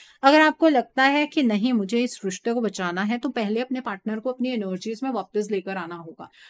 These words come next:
थर्ड पार्टी एलिमिनेशन go through करनी होगी, आपके पार्टनर इस रिश्ते के लिए definitely stand लेंगे।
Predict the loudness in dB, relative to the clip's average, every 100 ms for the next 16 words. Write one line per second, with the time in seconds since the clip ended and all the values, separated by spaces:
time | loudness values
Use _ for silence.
0 | _ 2 4 4 0 0 -2 -2 -2 -2
1 | -4 -4 -4 -2 -4 -4 -6 -4 -4 -4
2 | -2 -4 -4 -6 -6 -4 -2 0 -2 -4
3 | -8 -6 -6 -4 -4 -4 -6 -6 -6 -6
4 | -4 -4 -4 -10 -10 -10 -12 -14